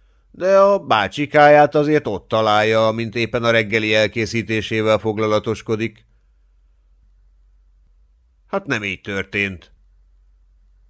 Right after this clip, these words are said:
Piton ugyanis félve merészkedett ki a takarója alól. Ő határozottan félt attól, hogy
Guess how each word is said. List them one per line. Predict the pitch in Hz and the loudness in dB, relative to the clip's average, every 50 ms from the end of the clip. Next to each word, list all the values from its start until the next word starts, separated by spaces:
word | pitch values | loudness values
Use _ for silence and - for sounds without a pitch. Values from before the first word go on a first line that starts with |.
| _ _ _ _ _ _ _ | _ _ _ _ _ _ _
Piton | - 165 190 196 - 127 120 127 139 143 143 135 - _ | -6 -6 -6 -4 -2 0 2 2 2 0 -2 -8 -16 _
ugyanis | - - - 123 127 131 127 131 127 117 - - | -18 -14 -8 -4 -2 -2 0 -2 -2 -4 -6 -4
félve | - - 180 170 151 139 120 120 120 | 0 2 4 6 6 4 4 2 0
merészkedett | 123 123 120 120 117 110 - - 123 117 107 113 113 110 | 2 0 0 0 -2 -2 -2 -4 -4 -2 -2 -2 -4 -2
ki | - 123 | -2 0
a | 120 | 0
takarója | 120 - 123 117 - 104 101 98 101 104 101 104 98 98 98 | 2 0 0 -2 -2 -4 -6 -4 -6 -6 -4 -4 -2 -2 -2
alól. | 98 98 101 101 110 110 101 - _ _ _ _ _ _ _ _ _ _ _ _ - - _ _ _ _ _ _ _ _ | -2 -2 -2 -4 -4 -4 -4 -8 _ _ _ _ _ _ _ _ _ _ _ _ -20 -20 _ _ _ _ _ _ _ _
Ő | - 139 131 127 | -2 2 2 4
határozottan | 120 104 160 160 151 - - 110 98 98 101 107 117 120 117 113 104 107 - 117 113 113 107 | 4 6 6 6 6 4 2 0 2 2 2 0 0 0 -2 -2 -4 -2 0 0 0 0 0
félt | - - 131 123 120 113 104 | 0 0 2 2 2 2 0
attól, | 104 107 117 117 117 - - 123 127 123 | 2 2 2 2 0 -2 -2 0 0 2
hogy | 117 120 120 - | 0 0 -2 -6